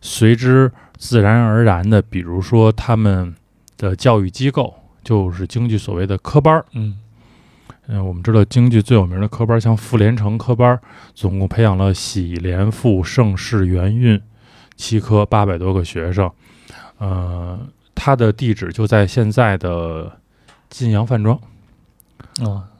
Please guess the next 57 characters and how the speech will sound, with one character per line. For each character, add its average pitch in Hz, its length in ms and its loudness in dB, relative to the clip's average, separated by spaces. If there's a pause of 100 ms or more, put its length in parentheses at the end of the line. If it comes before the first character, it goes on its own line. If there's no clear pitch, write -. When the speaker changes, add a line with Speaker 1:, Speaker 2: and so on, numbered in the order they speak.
(120)
Speaker 2:
就 113 120 -4
现 131 200 -2
在 127 160 2
晋 110 180 0
阳 101 100 0
饭 104 140 -2
庄 110 140 0
那 104 80 0
个 101 80 -2
位 101 80 -2
置。 123 60 4
Speaker 1:
对， 110 100 6
Speaker 2:
啊。 113 180 -8
Speaker 1:
曾 117 180 0
经 131 200 2
就 123 120 2
是 110 120 0
傅 117 200 -2
连 107 220 2
城 98 240 -6
的 117 100 0
这 104 200 0
个 85 220 -6 (500)
班 127 200 4
社 117 280 0
的 92 100 0
这 92 200 -2
个 85 320 -6
地 101 200 -2
方， 87 180 -6
像 117 140 -4
我 104 60 -2
们 85 100 -12
知 - 80 -6
道 113 100 0
什 95 160 -4
么 107 160 0 (360)
马 80 120 -10
连 95 200 -2
良 95 220 0
啊， 110 360 0
Speaker 2:
嗯。 107 300 -6
Speaker 1:
什 - 140 -12
么 98 340 0
裘 98 200 -4
盛 113 180 0
戎 90 220 -4
啊， 113 160 2
这 98 140 -2
些 104 100 0
大 104 140 -2
师， 98 140 -4
包 143 100 2
括 139 100 -2
梅 104 140 -2
兰 123 160 -2
芳， 135 160 2